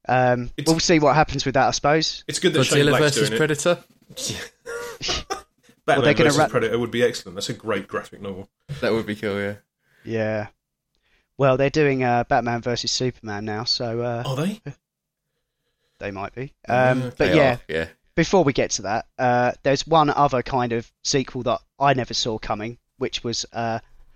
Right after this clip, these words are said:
Speaker 1: well, it's not really a movie sequel as such, but I can only imagine it's a hop, skip, and a jump away from that.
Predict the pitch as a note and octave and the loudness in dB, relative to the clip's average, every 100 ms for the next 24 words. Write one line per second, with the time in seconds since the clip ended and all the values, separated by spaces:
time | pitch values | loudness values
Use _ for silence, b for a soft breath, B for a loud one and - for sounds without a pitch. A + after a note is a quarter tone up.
0 | - _ - F3 G#3 A#3+ G3 F#3+ F3+ E3+ | -20 _ 2 2 4 4 4 4 4 6
1 | F3 E3+ C#3+ B2 C#3 B2+ - A#2+ - C3 | 4 4 0 0 0 -2 -2 -2 0 0
2 | A#2 - C3+ A#2+ - C3+ - D#3 D3+ D3 | 0 0 0 0 0 -4 -4 -4 -2 0
3 | C3+ B2+ B2+ - A2+ - C3 - A#2+ - | -2 0 -2 -2 -6 -6 -6 -4 -4 -4
4 | - A#2 A#2 A2 A#2 G#2 G2+ A2 G2+ - | -4 -6 -8 -6 -4 -4 -6 -6 -6 -8
5 | G2 G#2 | -4 -4